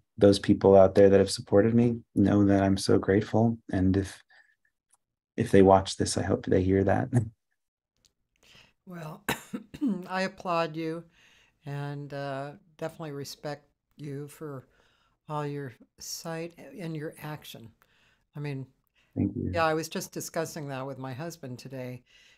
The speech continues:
Speaker 2: you know, 'cause, um, he has a tendency to read the news and, you know, kinda go down that route of telling me, reporting on the negative things that are happening.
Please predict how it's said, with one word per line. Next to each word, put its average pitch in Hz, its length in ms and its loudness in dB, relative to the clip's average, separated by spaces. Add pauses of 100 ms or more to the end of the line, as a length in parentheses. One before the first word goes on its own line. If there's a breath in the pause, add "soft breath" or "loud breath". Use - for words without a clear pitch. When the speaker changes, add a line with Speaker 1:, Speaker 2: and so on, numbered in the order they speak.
(120)
Speaker 2:
you 165 120 -8
know, 147 200 -6
'cause, - 480 -14
um, 143 440 -8 (300 soft breath)
he 185 100 -6
has 170 140 -2
a 170 40 -2
tendency 151 580 -8
to 135 100 -8
read 143 240 -6
the 147 80 -8
news 147 680 -6
and, 131 280 -10
you 160 80 -8
know, 127 260 -8 (340)
kinda 147 160 -10
go 143 140 -4
down 139 320 -8
that 131 240 -8
route 139 520 -6
of 120 440 -16 (240)
telling 175 380 -6
me, 170 180 -8
reporting 202 600 -2
on 160 160 -6
the 139 220 -8 (420)
negative 165 400 -4
things 175 320 -10
that 139 120 -10
are 131 60 -8
happening. 147 480 -12